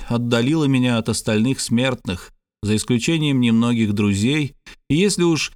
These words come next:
Рения не могла быть со мной, ну, то пусть рядом будет хотя бы один близкий человек.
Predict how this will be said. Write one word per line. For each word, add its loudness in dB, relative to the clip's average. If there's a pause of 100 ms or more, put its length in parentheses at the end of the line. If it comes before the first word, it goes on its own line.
(140)
Рения 0
не 0
могла 2
быть 0
со 0
мной, 0
ну, -4
то -4
пусть -4
рядом 2
будет 0
хотя -2
бы 0
один 0 (180)
близкий -2
человек. -6